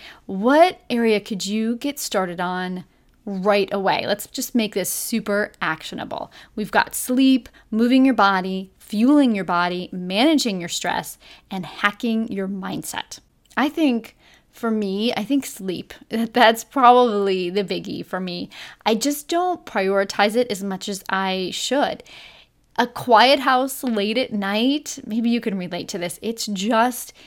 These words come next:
it just draws me in. It's too appealing to me. It's like a vortex. I get pulled in and it becomes my happy place. But then in the morning, I always regret it.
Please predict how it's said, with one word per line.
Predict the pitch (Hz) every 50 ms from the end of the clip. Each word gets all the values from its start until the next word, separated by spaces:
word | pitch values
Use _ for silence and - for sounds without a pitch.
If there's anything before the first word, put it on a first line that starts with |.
| _ _ _ _ -
it | 240 226
just | 196 254 254 226
draws | 214 226 214 214 185 202 185 208 -
me | 226 220 220 - -
in. | 92 - -
It's | - - - -
too | - - - 240 247
appealing | 285 294 277 247 269 233 214 190 185 175 180 180
to | - -
me. | 180 180 170 -
It's | - - - - -
like | 180 185 185 185 185 180 180 165 - - _ - - - -
a | - 220
vortex. | 208 190 208 214 214 208 202 - - - - -
I | - -
get | - 175 - -
pulled | - - - 240 226 226 233 214
in | 202 175 170 180 180 190 - - - - - - _ -
and | 233 226
it | 240 240 233
becomes | 269 - - 226 202 196 -
my | - 170
happy | 175 - - - 247 247 214
place. | - - - - - - -
But | - - 180 170 170 175
then | - 208 240 277 262 214 175 151
in | 196 196
the | 185 180
morning, | 185 185 190 208 269 359 349 254 180 180 - 185 214 190 196 _ _ - - - _ _ _ _ -
I | 208 214 220
always | 208 185 175 165 170 - -
regret | - - 190 - - 185 185 -
it. | - - - - -